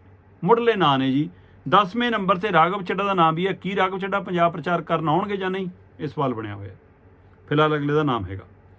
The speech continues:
ਇਸ ਤੋਂ ਬਾਅਦ ਹਰਪਾਲ ਚੀਮੇ ਦਾ ਨਾਮ ਵੀ ਹੈਗਾ। ਇਸ ਤੋਂ ਬਾਅਦ ਅਮਨ ਅਰੋੜੇ ਦਾ ਨਾਮ ਵੀ ਇਸ ਸੂਚੀ 'ਚ ਸ਼ਾਮਲ ਹੈ। ਅਨਮੋਲ ਗਗਨ ਮਾਨ ਨੂੰ ਵੀ ਥਾਂ ਮਿਲ ਗਈ। ਹੈਂ, ਚੇਤਨ ਜੋੜਾ ਮਾਜਰਾ ਵੀ ਪ੍ਰਚਾਰ, ਸਟਾਰ ਪ੍ਰਚਾਰਕਾਂ 'ਚ ਬਣਾ ਕੇ ਥਾਂ, ਬ੍ਰਹਮ ਸ਼ੰਕਰ ਜਿੰਪਾ ਵੀ,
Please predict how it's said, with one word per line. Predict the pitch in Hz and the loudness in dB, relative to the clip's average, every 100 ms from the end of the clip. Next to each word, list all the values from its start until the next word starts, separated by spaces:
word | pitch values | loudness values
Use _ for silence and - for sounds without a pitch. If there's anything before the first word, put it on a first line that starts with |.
| _ - _ _ - - | _ -20 _ _ -14 0
ਇਸ | 165 | 0
ਤੋਂ | 147 202 | 2 4
ਬਾਅਦ | 190 196 196 - _ _ _ _ _ _ - - | 4 2 -4 -16 _ _ _ _ _ _ -16 -6
ਹਰਪਾਲ | 135 143 139 | -2 2 0
ਚੀਮੇ | - 135 147 | 2 0 2
ਦਾ | 160 | 2
ਨਾਮ | 151 147 | 2 2
ਵੀ | 147 | 2
ਹੈਗਾ। | 143 156 170 - _ - _ _ - _ - | 2 0 -4 -8 _ -20 _ _ -20 _ -4
ਇਸ | 135 | -4
ਤੋਂ | 98 151 | -2 2
ਬਾਅਦ | 151 147 | 2 2
ਅਮਨ | 131 135 123 | 0 2 2
ਅਰੋੜੇ | 127 151 | 2 4
ਦਾ | 156 | 4
ਨਾਮ | 151 143 | 2 2
ਵੀ | 143 | 0
ਇਸ | 135 | -2
ਸੂਚੀ | 139 - 135 | -6 -6 -6
'ਚ | |
ਸ਼ਾਮਲ | 147 135 135 | -2 0 0
ਹੈ। | 143 - - - - - | -2 -6 -20 -20 -20 -4
ਅਨਮੋਲ | 147 143 156 135 | 2 4 4 4
ਗਗਨ | 135 135 | 2 2
ਮਾਨ | 127 135 | 4 4
ਨੂੰ | 151 160 | 4 2
ਵੀ | 160 | 0
ਥਾਂ | 147 165 | 0 2
ਮਿਲ | 139 | 0
ਗਈ। | 123 147 180 _ _ - - - | 2 0 0 _ _ -20 -12 0
ਹੈਂ, | 151 143 | 0 0
ਚੇਤਨ | 131 151 147 | 0 0 2
ਜੋੜਾ | 127 139 | 4 4
ਮਾਜਰਾ | 151 143 151 147 | 4 2 2 2
ਵੀ | 151 | 0
ਪ੍ਰਚਾਰ, | 156 127 147 120 | -4 -4 -4 -4
ਸਟਾਰ | 151 139 | -2 -2
ਪ੍ਰਚਾਰਕਾਂ | - 143 127 143 | -2 -6 -4 -4
'ਚ | 127 | -6
ਬਣਾ | 123 131 135 | -2 0 2
ਕੇ | 143 | 0
ਥਾਂ, | 156 160 160 - - | 0 0 -2 -18 -6
ਬ੍ਰਹਮ | 151 165 | 0 2
ਸ਼ੰਕਰ | 143 143 135 | 2 -2 -2
ਜਿੰਪਾ | 113 135 165 160 | -2 0 2 2
ਵੀ, | 156 156 | 2 -2